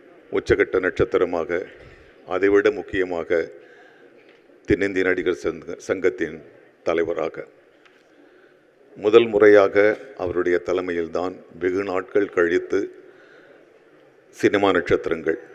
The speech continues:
பெரிய நட்சத்திரங்கள், சிறிய நட்சத்திரங்கள் என்றில்லாமல் அத்தனை பேரையும்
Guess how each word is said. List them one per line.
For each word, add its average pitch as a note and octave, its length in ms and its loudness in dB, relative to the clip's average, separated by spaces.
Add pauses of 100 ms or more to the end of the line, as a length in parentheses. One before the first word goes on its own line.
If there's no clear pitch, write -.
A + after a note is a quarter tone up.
(600)
பெரிய G2 240 2
நட்சத்திரங்கள், E2+ 680 -2
சிறிய F2 280 0
நட்சத்திரங்கள் E2 580 -4
என்றில்லாமல் E2+ 640 -2 (1080)
அத்தனை D3+ 640 10
பேரையும் A2+ 560 10